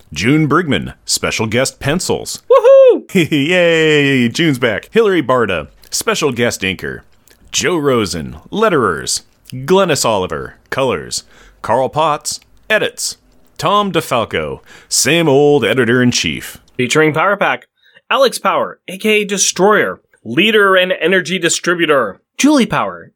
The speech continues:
Speaker 2: A K A Molecula, mistress of density, density and bubble distributor. Jack Power, A K A Counterweight, gravity and sarcasm distributor. Katie Power, A K A Starstreak,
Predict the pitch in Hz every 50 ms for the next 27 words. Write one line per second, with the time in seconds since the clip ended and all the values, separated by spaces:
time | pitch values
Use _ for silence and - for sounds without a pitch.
0 | _ - 131 139 - 147 147 160 190 202 190 165 151 160 202 240 240 - 165 120
1 | 98 98 117 143 151 - 208 196 185 - 196 165 143 165 180 208 214 - 151 113
2 | 98 90 - _ _ - 190 220 202 - - 185 170 165 156 151 151 151 156 151
3 | 123 110 190 208 190 185 175 151 147 - - 180 170 156 151 139 143 131 117 101
4 | 95 - _ _ _ _ _ - 202 208 202 196 - 151 127 107 95 95 - -
5 | - 214 208 233 226 220 220 226 220 226 - - 160 160 156 143 127 113 101 95
6 | - - _ _ _ _ _ _ _ - 160 208 269 233 202 190 190 170 165 160
7 | 151 151 143 143 139 - - - 214 208 185 - 196 180 156 135 165 160 151 147
8 | 143 - 175 165 143 143 139 135 123 110 98 - _ _ - - 285 269 208 156
9 | - 131 110 101 90 85 - _ _ _ - 104 101 - - 123 139 160 180 190
10 | 190 - _ _ - - - - - 285 262 - - - - - -